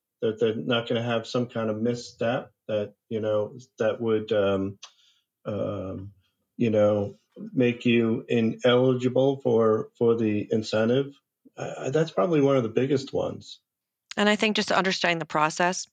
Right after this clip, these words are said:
Speaker 2: and having your energy service provider helping you understand that process and go through it with you and coach you through it, um, just like we do with the incentives or any other buckets of monies. This reminds me of back in the nineties, there was different buckets of money coming from the federal government,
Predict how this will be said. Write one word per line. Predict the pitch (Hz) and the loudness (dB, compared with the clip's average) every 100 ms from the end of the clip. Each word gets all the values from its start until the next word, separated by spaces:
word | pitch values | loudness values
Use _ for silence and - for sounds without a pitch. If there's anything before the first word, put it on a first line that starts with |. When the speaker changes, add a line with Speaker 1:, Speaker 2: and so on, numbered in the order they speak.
| 160 | -8
Speaker 2:
and | |
having | 165 160 160 156 | -4 -2 -2 -2
your | 151 | -2
energy | 151 156 156 156 | -2 -2 -4 -6
service | - 151 151 | -4 -4 -4
provider | - 151 156 151 | -6 -4 0 0
helping | 147 151 - 165 | 0 0 0 -2
you | 165 | 0
understand | 165 160 - 170 156 | -2 -4 -2 -2 0
that | - | -4
process | - 160 165 190 175 - - - _ | -2 -2 0 0 -2 -4 -16 -18 _
and | 170 | -4
go | 160 165 | 2 0
through | 156 - 165 | 0 0 0
it | 160 | 0
with | - | -4
you | 180 | 0
and | 170 165 | 0 0
coach | 165 - - | -2 -2 -4
you | 165 | -4
through | 160 160 156 | -4 -2 0
it, | 160 - - - - - - | 0 -2 -12 -14 -14 -8 2
um, | 160 156 | 2 2
just | - 160 | -2 -2
like | 175 | -2
we | 170 | 0
do | 165 | 0
with | 160 | 0
the | 160 | 0
incentives | 156 151 - 160 156 160 160 | -6 -2 -2 0 0 -2 -2
or | - | -2
any | 156 - | -2 -2
other | 156 156 | -4 -4
buckets | 147 151 151 - | -4 -4 -4 -6
of | 143 | -4
monies. | 151 151 156 156 - - - | -2 -2 -4 -6 -10 -12 -2
This | 202 196 | 0 2
reminds | 202 175 165 165 | 2 4 2 2
me | 170 | -2
of | 151 | 0
back | - 156 - | 0 0 -2
in | 156 | -2
the | 147 | 0
nineties, | 147 151 151 143 | 0 0 -2 -2
there | 151 | -2
was | 151 | -2
different | - 151 156 | -4 -4 -4
buckets | 147 147 151 151 | -2 -2 -2 -4
of | |
money | 143 143 | -2 -4
coming | 147 - 185 185 | -4 -2 0 0
from | 175 160 | 0 -4
the | 147 | -4
federal | 139 143 143 | -4 -2 -2
government, | 139 135 139 139 | -2 -4 -2 -6